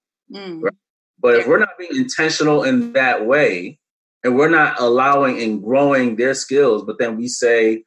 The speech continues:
Speaker 2: "Well, we need you to come in because you're the parent." Well, those days are, are gone, right? We, we have to be able to do a little bit more for our parents, for our communities.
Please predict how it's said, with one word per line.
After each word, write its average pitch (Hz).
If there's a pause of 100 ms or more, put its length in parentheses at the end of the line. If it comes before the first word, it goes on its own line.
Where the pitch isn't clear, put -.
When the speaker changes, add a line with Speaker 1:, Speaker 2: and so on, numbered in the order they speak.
(160)
Speaker 2:
"Well, 123
we 139
need 151
you 143
to 120
come 117
in 110
because 101
you're 92
the 80
parent." 82 (480)
Well, 113
those 170
days 151 (120)
are, 101
are 101
gone, 95 (220)
right? 101
We, 143 (300)
we 160
have 147
to 120
be 127
able 127
to 113
do 110
a 104
little 123
bit 120
more 127 (220)
for 95
our 104
parents, 131 (120)
for 113
our 101
communities. 139